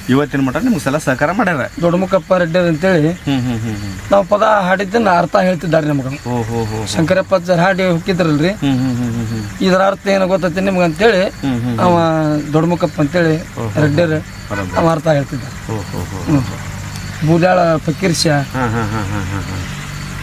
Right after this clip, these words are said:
Speaker 1: ಹಂಗಾರೆ ಒಟ್ಟು ನಿಮ್ಗೆ ಇವತ್ತಿನ ಮಟ್ಟನು ನಿಮ್ಗೆ ಎಲ್ಲಾರು
Speaker 2: ಸಹಕಾರ
Speaker 1: ಸಹಕಾರ ಸಪೋರ್ಟ್ ಐತೆ.
Speaker 2: ಐತೆ, ಐತೆ. ಗುಡಿ
Speaker 1: ಆಮೇಲೆ
Speaker 2: ಗುಡಿಗೆ ಒಬ್ಬೊಬ್ರು ಅದಾರಿ.
Speaker 1: ಓ, ಹೋ, ಹೋ.
Speaker 2: ಎಲ್ಲ ಗುಡಿಯಾಗು.
Speaker 1: ಅಡ್ಡಿಲ್ಲ.
Speaker 2: ಹ್ಞೂ.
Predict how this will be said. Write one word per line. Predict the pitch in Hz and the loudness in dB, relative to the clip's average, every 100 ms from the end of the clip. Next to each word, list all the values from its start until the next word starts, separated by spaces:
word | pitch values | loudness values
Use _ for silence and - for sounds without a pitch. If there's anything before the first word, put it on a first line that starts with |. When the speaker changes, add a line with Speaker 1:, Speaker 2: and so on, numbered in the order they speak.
| - | 0
Speaker 1:
ಹಂಗಾರೆ | 127 123 | 0 2
ಒಟ್ಟು | 127 135 | 0 0
ನಿಮ್ಗೆ | 135 135 123 127 - - - - - | 2 2 2 0 -4 -12 -12 -6 2
ಇವತ್ತಿನ | 143 151 160 156 | 2 2 0 2
ಮಟ್ಟನು | 151 147 175 175 - - - | 2 0 0 -2 -6 -6 0
ನಿಮ್ಗೆ | 139 143 | 2 4
ಎಲ್ಲಾರು | 127 135 139 131 131 123 120 | 2 0 0 0 0 0 0
Speaker 2:
ಸಹಕಾರ | - 170 123 | 2 4 4
Speaker 1:
ಸಹಕಾರ | 117 127 | 2 0
ಸಪೋರ್ಟ್ | - 104 135 156 | -2 -4 -2 0
ಐತೆ. | 131 170 | 2 2
Speaker 2:
ಐತೆ, | 160 143 | 0 0
ಐತೆ. | 131 - - 156 | -4 -6 -6 0
ಗುಡಿ | 170 | 2
Speaker 1:
ಆಮೇಲೆ | 165 160 | 4 2
Speaker 2:
ಗುಡಿಗೆ | 226 220 | 2 2
ಒಬ್ಬೊಬ್ರು | 190 196 190 | 2 2 2
ಅದಾರಿ. | 175 156 | 2 2
Speaker 1:
ಓ, | 123 - 123 | -2 -4 -2
ಹೋ, | |
ಹೋ. | 107 107 104 104 95 | -2 -4 -6 -6 0
Speaker 2:
ಎಲ್ಲ | 156 160 | 2 4
ಗುಡಿಯಾಗು. | 156 143 151 139 131 - 95 | 2 2 0 -2 -6 -10 -10
Speaker 1:
ಅಡ್ಡಿಲ್ಲ. | 82 82 78 | -8 -10 -12
Speaker 2:
ಹ್ಞೂ. | - 160 143 | -6 0 0